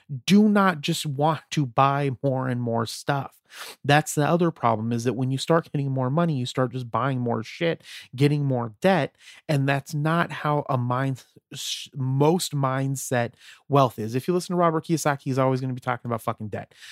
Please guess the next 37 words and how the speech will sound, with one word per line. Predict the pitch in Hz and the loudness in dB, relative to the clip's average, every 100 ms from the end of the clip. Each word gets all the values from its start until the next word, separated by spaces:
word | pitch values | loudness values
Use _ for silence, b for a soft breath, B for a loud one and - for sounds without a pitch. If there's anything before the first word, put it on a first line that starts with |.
| B B | B B
I'm | 147 147 | 0 2
not | 170 - | 2 2
talking | 165 160 160 | -2 -2 -6
about | 151 143 | -4 -2
that | 135 135 | -4 -6
stuff. | - 131 123 | -2 -2 -2
I'm | 120 | -4
not | 135 | -4
trying | - 147 139 | -4 -4 -4
to | |
pull | - 147 147 131 | -2 2 2 2
a | |
quick | - 135 | -2 -4
one | 135 127 | -2 -2
over | 120 | 0
you. | 120 | -2
I'm | 120 | -2
talking | 123 147 147 | 0 -2 0
about | 131 127 120 | 0 0 -2
the, | |
how | 117 117 | -4 -4
the | 117 | -4
majority | 117 143 151 143 | 0 0 0 -4
of | - | -6
people | 127 113 | -6 -6
do | 113 98 | -8 -10
it. | - B B B 135 | -12 B B B 0
Then | 135 156 | 2 4
they | 175 | 4
will | 180 180 | 2 2
go | 147 151 151 | 4 2 2
and | 135 | 0
buy | 117 120 135 | 2 2 2
things | - - 160 113 131 147 135 - | -2 -4 -2 -2 -6 -8 -8 -2
like | 123 123 120 - B B B | 0 0 -2 -6 B B B
life | 120 135 143 | 0 0 2
insurance | 151 143 151 147 147 147 147 | -4 -4 -2 -2 0 -2 -4